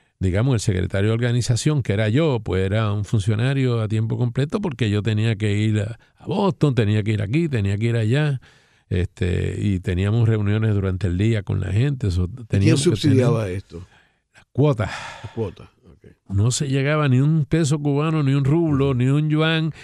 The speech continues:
Speaker 1: nada.
Speaker 2: Ujú.
Speaker 1: Eran las cuotas de la gente y el sacrificio, porque eran salarios,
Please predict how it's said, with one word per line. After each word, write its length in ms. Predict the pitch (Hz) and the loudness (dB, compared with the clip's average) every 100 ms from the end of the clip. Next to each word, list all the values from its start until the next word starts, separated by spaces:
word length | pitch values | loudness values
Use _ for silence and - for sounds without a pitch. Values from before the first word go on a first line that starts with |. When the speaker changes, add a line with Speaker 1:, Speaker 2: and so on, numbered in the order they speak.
| - - | -16 -2
Speaker 1:
nada. 500 | 143 156 131 110 80 | 2 4 4 4 2
Speaker 2:
Ujú. 80 | - - - - | -6 -14 -8 2
Speaker 1:
Eran 300 | 117 135 151 | 4 4 2
las 140 | 117 | 0
cuotas 480 | - 143 165 156 143 | 2 2 2 2 2
de 100 | 147 | 4
la 100 | 139 | 4
gente 240 | 156 160 | 2 2
y 80 | 127 | 0
el 100 | 104 | 0
sacrificio, 680 | - 92 92 87 160 151 113 | -2 -2 -4 0 0 0 -2
porque 220 | 95 90 | -2 -4
eran 220 | 101 117 | -2 -2
salarios, 920 | 123 131 131 135 143 143 131 117 95 | -4 -4 -4 -2 0 0 0 0 -2